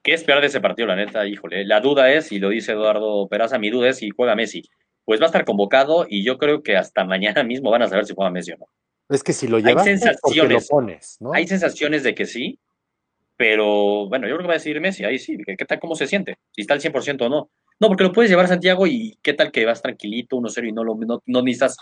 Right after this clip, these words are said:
Speaker 1: acelerar y tenerlo que meter en el segundo tiempo. De pronto
Speaker 2: Pero
Speaker 1: lo
Speaker 2: es que
Speaker 1: necesitas y
Speaker 2: ante
Speaker 1: lo
Speaker 2: una
Speaker 1: metes.
Speaker 2: situación complicada, si el jugador no estaba bien, lo vas,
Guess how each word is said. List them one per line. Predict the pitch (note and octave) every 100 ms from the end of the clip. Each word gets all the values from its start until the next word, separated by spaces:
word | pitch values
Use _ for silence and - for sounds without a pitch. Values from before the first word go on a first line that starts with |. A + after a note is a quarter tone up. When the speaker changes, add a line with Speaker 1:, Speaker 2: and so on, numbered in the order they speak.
| _ -
Speaker 1:
acelerar | F#2+ - A2+ G#2 A2 A#2
y | G#2
tenerlo | G#2 G#2+
que | G#2
meter | F#2+ G#2+
en |
el | G2
segundo | A2
tiempo. | - - - _ _
De | -
pronto | A#2+ A#2+
Speaker 2:
Pero | B2+
Speaker 1:
lo |
Speaker 2:
es | G#2+
que | G2+
Speaker 1:
necesitas | B2 A#2
y | C3+
Speaker 2:
ante | C3
Speaker 1:
lo | C3+
Speaker 2:
una | F3
Speaker 1:
metes. | -
Speaker 2:
situación | C#3 - A#2 - C#3 C3+
complicada, | C#3+ C3 - G2 F2 A#2 A#2+ G#2+
si | - G2
el | F2+
jugador | - G2+ F#2 A#2
no | C#3+
estaba | - C3 A#2
bien, | F#2+ C3 C#3
lo | G2+
vas, | A2+